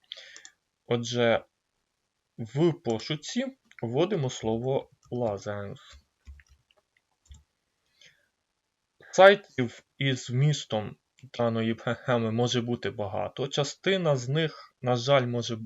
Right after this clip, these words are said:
містити віруси, тому ми повинні знайти саме офіційний сайт. Значить, офіційним сайтом Lazarus є lazarus ide org. Ось ми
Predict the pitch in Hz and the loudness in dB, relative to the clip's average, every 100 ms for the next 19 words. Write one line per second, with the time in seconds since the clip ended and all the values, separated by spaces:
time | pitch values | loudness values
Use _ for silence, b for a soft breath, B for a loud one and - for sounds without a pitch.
0 | - _ _ 123 127 - 131 127 110 104 | -14 _ _ -6 -6 -2 -4 -2 -6 -8
1 | 101 101 107 - 175 190 B B B 127 | -8 -8 -8 -6 -4 -4 B B B 0
2 | 190 220 196 190 123 131 151 143 117 110 | 2 4 2 0 0 0 0 0 -4 -6
3 | - 120 120 - - - 113 117 113 - | -6 -4 -4 -4 -8 -4 -4 -2 -4 -6
4 | _ _ _ _ B B B B - 131 | _ _ _ _ B B B B -2 0
5 | - 143 143 208 208 185 170 - - 98 | 0 -4 -2 -4 -2 -2 -4 -4 -6 -6
6 | - - _ _ _ B B B - 123 | -8 -20 _ _ _ B B B -6 -4
7 | 165 156 160 233 220 277 269 240 - 185 | -4 -2 -4 -2 -2 -2 2 2 2 4
8 | 165 156 139 123 117 - 131 120 113 107 | 4 4 2 2 -2 -2 2 2 0 -4
9 | 107 117 113 113 107 117 131 117 107 104 | -4 -4 -4 -2 -2 4 4 4 0 -6
10 | 107 - 135 117 113 107 101 - 127 104 | -6 -10 -10 -6 -4 -2 -4 -6 -6 -4
11 | 110 143 - _ _ 120 107 - 127 | -6 -8 -14 _ _ -4 -4 -4 -6